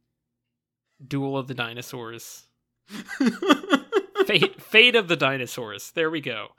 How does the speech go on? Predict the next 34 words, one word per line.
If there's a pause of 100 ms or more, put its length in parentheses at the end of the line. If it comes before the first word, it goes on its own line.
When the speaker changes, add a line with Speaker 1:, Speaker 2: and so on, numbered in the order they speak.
(160)
Speaker 1:
He
wanted
to
call
it (420)
Jurassic
World:
Fate
of
the
Dinosaurs,
and
they
said
no. (320)
Speaker 2:
I
think,
I
think
I,
it's,
it's
slightly
too
long.
Can
we
just
say
Fate
of
the
Dinos? (640)
Speaker 1:
Yeah.